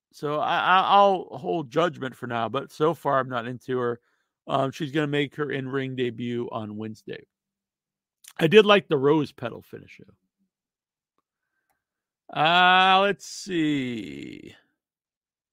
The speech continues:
Then we had a Dante Martin promo in the back with Lexi Nair. You have, uh, Renee. I don't know why you need Lexi Nair. Uh, he wanted a match with Orange Cassidy. This is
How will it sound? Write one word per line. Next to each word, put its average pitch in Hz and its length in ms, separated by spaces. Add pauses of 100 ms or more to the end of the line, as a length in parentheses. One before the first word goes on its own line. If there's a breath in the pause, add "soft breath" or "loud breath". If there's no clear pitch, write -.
(520)
Then 180 200
we 190 160
had 175 300
a 156 60
Dante 170 520
Martin 190 580
promo 196 460
in 180 80
the 170 80
back 175 640 (540)
with 135 220
Lexi 160 520
Nair. 151 840 (960)
You 220 220
have, 262 260
uh, 220 220
Renee. 180 480
I 139 60
don't 156 160
know 147 140
why 135 160
you 120 120
need 120 200
Lexi 123 760
Nair. 110 420
Uh, 156 500 (840)
he 185 120
wanted 226 320
a 214 60
match 196 300
with 196 180
Orange 185 480
Cassidy. 180 500
This 262 280
is 294 120